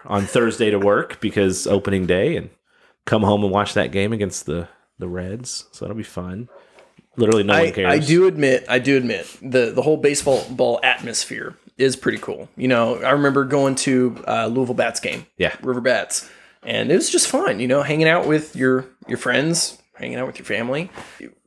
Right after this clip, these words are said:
Speaker 2: you watch some baseball, <laughs> but you're just hanging out.
Speaker 1: I got a friend that takes a book to games.
Speaker 2: Really?
Speaker 1: Yeah, I don't
Speaker 2: So they just like the c-, crowd.
Speaker 1: I guess they like the crowd noise, and, and, and they, I'm sure they look up at,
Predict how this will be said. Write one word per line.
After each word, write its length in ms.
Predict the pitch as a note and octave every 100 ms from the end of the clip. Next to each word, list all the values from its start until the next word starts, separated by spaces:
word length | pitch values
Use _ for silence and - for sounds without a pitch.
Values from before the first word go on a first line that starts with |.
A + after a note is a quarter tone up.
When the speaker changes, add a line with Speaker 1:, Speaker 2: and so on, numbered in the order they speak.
| _
Speaker 2:
you 200 | C#3+ C#3
watch 280 | C3+ B2+ B2+
some 280 | - C#3 C#3
baseball, 520 | C3 C#3 - C3+ E3 B2
<laughs> 100 | -
but 160 | G3 -
you're 220 | G#3+ F#3
just 220 | D#3+ D#3+ D#3+
hanging 240 | C#3+ C3
out. 360 | B2+ C3 D#3 - - - _ _
Speaker 1:
I 60 | C4+
got 80 | F3+
a 40 |
friend 280 | - D#3 D3
that 80 | A#2
takes 200 | C#3+ -
a 40 |
book 400 | D#2+ B2+ - - - - _
to 80 | -
games. 680 | G2+ F2 E2 D#2 - - - _ _
Speaker 2:
Really? 540 | D#3 D4+ E4 - - A2+
Speaker 1:
Yeah, 280 | A2+ G#2+ A2
I 40 |
don't 320 | B2+ B2 - _ _ _ _ -
Speaker 2:
So 180 | D#3
they 140 | C#3 C#3
just 240 | B2 D3+
like 260 | A2+ C3+ _
the 100 | -
c-, 60 | - _ _
crowd. 220 | - -
Speaker 1:
I 40 | G#2+
guess 160 | G#2
they 80 | B2
like 140 | A#2 -
the 60 |
crowd 320 | - C3 C3 A#2+
noise, 380 | A#2+ B2+ B2+ C3+
and, 120 | C3+
and, 180 | A3 -
and 180 | G3+ A3
they, 180 | A3+
I'm 120 | G3 G3
sure 140 | G3
they 120 | G3+
look 420 | F3+ B2+ C3 -
up 320 | A#2+ B2+ - _
at, 160 | A2+